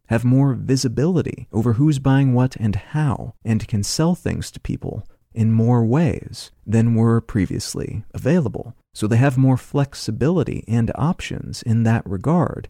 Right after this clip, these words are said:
and they might even save some money depending on which services they're using and what sort of deals they can make with these new intermediary payment service companies. Through that lens,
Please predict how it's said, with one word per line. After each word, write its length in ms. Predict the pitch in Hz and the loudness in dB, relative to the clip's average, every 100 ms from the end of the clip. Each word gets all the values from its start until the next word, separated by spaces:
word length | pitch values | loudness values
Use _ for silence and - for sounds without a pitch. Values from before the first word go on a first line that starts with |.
| - | -4
and 140 | 110 | 2
they 60 | 117 | 4
might 240 | 127 202 | 4 4
even 180 | 208 113 | 2 2
save 340 | 107 - 120 117 | -2 0 0 -2
some 240 | - 131 | -4 -2
money 400 | 131 185 151 - | 0 0 0 -4
depending 400 | - 101 131 139 | -6 0 4 6
on 180 | 139 131 | 6 4
which 200 | 120 123 | 2 0
services 580 | - 127 117 117 113 98 | -2 -2 0 -2 -4 -4
they're 160 | 82 85 | -6 -4
using 640 | 104 170 156 - - - - | 0 0 0 -4 -8 -12 -4
and 140 | 104 | -2
what 180 | 117 143 | 2 0
sort 240 | - 139 | 0 0
of 160 | 127 104 | 0 0
deals 460 | - 160 139 135 - | 2 4 4 2 0
they 160 | 104 | -2
can 320 | 107 - 95 | 0 -2 0
make 420 | 139 175 - - - - | 2 2 0 -6 -16 -2
with 280 | 113 127 - | 2 2 0
these 640 | 104 113 107 101 - - - - | 0 2 2 0 -4 -14 -16 -4
new 460 | 113 185 139 92 - | 2 4 2 -2 -4
intermediary 960 | - 127 123 117 110 104 101 101 101 113 - | 0 2 4 4 4 4 4 2 0 -4 -4
payment 360 | - 80 - | -4 -4 -6
service 540 | - - - - - - | -8 -8 -8 -10 -14 -12
companies. 640 | - 165 - - - - - _ _ | -2 -2 -2 -6 -8 -14 -18 _ _
Through 760 | - - 117 143 160 165 165 147 | -18 -4 2 4 6 4 2 0
that 420 | 104 127 143 - | 2 2 2 -2
lens, 840 | 107 139 170 - 57 - - - | -2 2 2 0 -6 -12 -14 -16